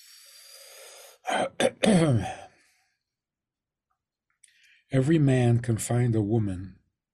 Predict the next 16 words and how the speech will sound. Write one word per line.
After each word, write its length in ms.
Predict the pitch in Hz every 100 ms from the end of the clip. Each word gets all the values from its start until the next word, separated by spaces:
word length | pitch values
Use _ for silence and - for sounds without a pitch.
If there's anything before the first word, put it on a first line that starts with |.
| _ _ _ _ _ _ _ _
who 140 | 120
sees 580 | 117 - - 156 147 127
him 340 | 101 120 117 113
as 340 | - 113 101
a 120 | 101
giver, 640 | 92 - 120 90 90 - _ _ _ _ _ _ _ _ _ _ _
and 140 | 120
she 160 | 120 131
wants 480 | 113 120 120 120 -
to 120 | 127
receive 920 | 110 110 107 - - 139 101 92 87 - -
him. 320 | 107 87 82 - _ _ _ _ _ _ _ _ _ _ _ _ _ _ _ _ _ _ _ _ _ _ _ _ _ _
It's 140 | - -
gotta 220 | 196 196
be 120 | 147
matched, 720 | 123 127 95 - - - -